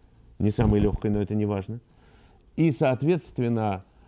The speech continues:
не забывайте, что, значит, в Иерусалиме ещё находится, соответственно, Майя Каганская. Там же находится, значит, и Володя Барсело, Зеев Барсело, её тогдашний муж,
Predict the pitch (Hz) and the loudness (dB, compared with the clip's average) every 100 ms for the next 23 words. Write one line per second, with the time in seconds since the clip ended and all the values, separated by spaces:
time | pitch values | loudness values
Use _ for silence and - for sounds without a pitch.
0 | _ 110 120 127 139 131 98 90 98 82 | _ 0 2 4 2 0 -2 -6 -6 -6
1 | 82 90 107 - 117 101 85 78 90 87 | -4 -2 0 0 -2 0 -2 -6 -8 -6
2 | 85 76 - 92 90 90 - 87 82 - | -8 -8 -12 -12 -8 -8 -6 -6 -6 -8
3 | - 123 175 - 202 196 _ _ _ _ | -8 -6 -6 -6 -8 -10 _ _ _ _
4 | _ - 110 87 92 85 78 73 - 82 | _ -4 0 0 0 -2 -4 -4 -8 -10
5 | 85 87 82 - 85 82 139 170 156 143 | -10 -12 -12 -12 -8 -2 0 0 -2 -4
6 | - 143 131 127 120 123 - 120 113 113 | -2 -2 -2 -4 -4 -6 -4 -4 -4 -4
7 | 110 104 113 110 | -6 -6 -6 -6